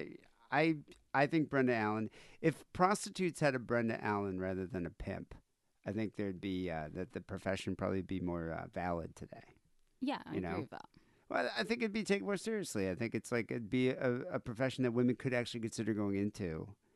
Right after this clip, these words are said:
Speaker 1: and, uh, making a living off and not being, you know, not fearing for their lives.
Speaker 2: Yeah, the Hollywood Vice Queen.
Speaker 1: Hollywood Vice Queen. Yeah, that's pretty interesting. Um, yeah, did, uh, Elroy ever write a book about her?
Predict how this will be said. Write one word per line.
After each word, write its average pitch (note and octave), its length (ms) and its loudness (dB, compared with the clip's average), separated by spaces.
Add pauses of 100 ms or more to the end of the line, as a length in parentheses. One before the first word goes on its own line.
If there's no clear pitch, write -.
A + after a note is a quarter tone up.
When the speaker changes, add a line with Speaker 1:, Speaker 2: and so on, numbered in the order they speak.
(480)
Speaker 1:
and, G2 280 -2
uh, F#2 240 2
making G#2 300 0
a - 20 2
living G2+ 280 2
off G2+ 200 0
and G#2+ 100 -2
not G#2 140 -4
being, A2 380 0
you A2+ 100 0
know, G#2+ 80 0
not G#2 180 -2
fearing G#2+ 240 0
for G#2+ 140 -6
their G#2+ 160 0
lives. A2+ 420 -2 (300)
Speaker 2:
Yeah, F3+ 300 -6
the D3+ 60 -14
Hollywood G3+ 400 -8
Vice - 300 -14
Queen. - 300 -16
Speaker 1:
Hollywood A#2 300 0
Vice G#2 240 -2
Queen. E2+ 300 -10 (260)
Yeah, G#2 80 -4
that's G2 120 -4
pretty G#2+ 200 -6
interesting. E2 460 -10 (680)
Um, F#2+ 520 0 (600)
yeah, C3 120 0
did, D3+ 200 2
uh, C3+ 240 4
Elroy D3+ 280 -2
ever C#3+ 160 -4
write A2 160 0
a F2+ 40 -4
book D#2+ 240 -12
about G#2 220 -6
her? C#3 140 -10